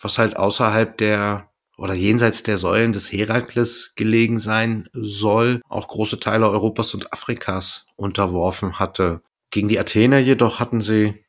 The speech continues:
keine Chance, wurden da zurückgeschlagen. Im Endeffekt geht man am Ende jetzt davon aus, dass es eigentlich nur eine Idealbeschreibung eines, eines griechischen Staates sein sollte, der dann einer plötzlichen Naturkatastrophe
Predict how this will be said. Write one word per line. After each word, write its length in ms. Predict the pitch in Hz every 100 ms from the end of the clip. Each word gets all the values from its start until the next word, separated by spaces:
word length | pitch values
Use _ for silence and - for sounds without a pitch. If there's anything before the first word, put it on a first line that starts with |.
| _
keine 300 | - 104 120
Chance, 340 | 120 113 110 -
wurden 200 | 101 98
da 300 | 98 98 -
zurückgeschlagen. 1160 | - - 113 - 117 - 107 113 117 117 113 _
Im 140 | 104
Endeffekt 880 | 98 104 117 117 107 - - - - -
geht 240 | 107 107
man 320 | 107 104 98 -
am 200 | 107 98
Ende 220 | 104 107
jetzt 300 | 104 104 -
davon 260 | 98 110
aus, 300 | 98 98 101
dass 240 | - 104 -
es 380 | 98 - - - -
eigentlich 360 | 110 95 98 -
nur 200 | 101 -
eine 380 | 98 101 98 98 _
Idealbeschreibung 1500 | 113 107 98 95 101 127 113 - - 95 104 101 101 98 95 - - - _
eines, 480 | 95 95 95 - -
eines 380 | 98 95 - -
griechischen 1000 | 95 101 113 101 - 98 92 92 95 92
Staates 760 | - - 165 98 98 104 90 -
sein 340 | 85 85 85
sollte, 600 | 82 82 82 80 82 80 _ _ 90
der 140 | 90
dann 320 | 92 90 87
einer 680 | - 90 92 90 87 90 87
plötzlichen 600 | - 98 - - 95 -
Naturkatastrophe 1300 | 92 90 - 80 90 90 87 - 92 87 - 85 82